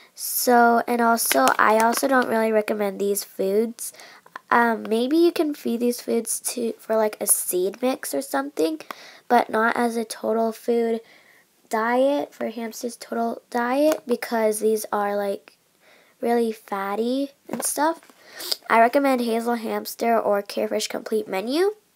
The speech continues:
or stuff like that. Okay, now let's get on to the guaranteed analysis. The protein is zero point one percent, the fat is zero point zero percent, which is really good.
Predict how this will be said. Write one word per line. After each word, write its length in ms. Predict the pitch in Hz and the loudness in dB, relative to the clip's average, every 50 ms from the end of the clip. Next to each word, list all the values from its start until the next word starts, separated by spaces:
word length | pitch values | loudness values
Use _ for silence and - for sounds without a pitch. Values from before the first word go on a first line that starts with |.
| _ _ _ _ - - | _ _ _ _ -12 -4
or 160 | 285 285 277 | -2 -2 -2
stuff 500 | 277 - - - - - - 277 269 - | -2 -4 -6 -6 -6 -4 -4 -4 -4 -4
like 160 | 277 277 - | -6 -4 0
that. 240 | 320 320 339 - - _ _ _ _ _ _ _ _ _ _ - - - | 2 2 2 2 -2 _ _ _ _ _ _ _ _ _ _ -20 -20 -18
Okay, 400 | - - - - - 254 247 240 | -12 -12 -12 -2 2 2 4 4
now 200 | 226 247 247 262 | 6 6 8 8
let's 200 | 285 285 - - | 8 8 6 4
get 220 | - 262 247 - - | 4 4 4 6 4
on 160 | 233 233 220 | 2 0 2
to 120 | - 240 | 0 2
the 140 | 226 226 220 | 2 2 2
guaranteed 500 | - 220 214 214 220 214 220 - 214 208 | 2 2 2 2 2 0 0 -2 0 0
analysis. 840 | 202 190 185 175 - - - - - - - - - - - - - _ _ _ | -2 -2 -2 -2 -2 -4 -4 -4 -4 -4 -4 -6 -8 -8 -10 -10 -12 _ _ _
The 180 | 285 285 294 294 | 4 4 4 4
protein 480 | - - 311 320 - - 370 403 415 | 6 8 8 8 8 6 2 2 2
is 160 | - 277 254 | 2 2 2
zero 240 | - 254 262 269 277 | 4 6 6 6 6
point 280 | 277 330 320 302 - - | 6 6 4 4 4 0
one 260 | 214 220 220 220 240 | 2 2 2 2 2
percent, 480 | - 294 294 - - 247 226 233 - - | 0 0 2 2 2 2 2 0 -2 -2
the 100 | 226 214 | -4 -4
fat 400 | - - - 226 226 226 - - | 0 4 6 6 6 6 6 4
is 100 | 208 196 | 0 0
zero 320 | 196 196 226 226 220 214 | 2 2 4 6 6 4
point 240 | - - 190 - - | 4 0 -4 -2 2
zero 300 | - 247 285 294 254 240 | 6 8 8 8 8 6
percent, 420 | - 208 - - - - - - _ _ | 4 -4 -6 -6 -6 -8 -8 -10 _ _
which 240 | - 220 214 - - | -8 -8 -6 -6 -8
is 100 | - 208 | -6 -4
really 260 | 214 247 240 208 196 | -2 0 0 0 0
good. 280 | - - 156 160 - | 0 0 0 0 -2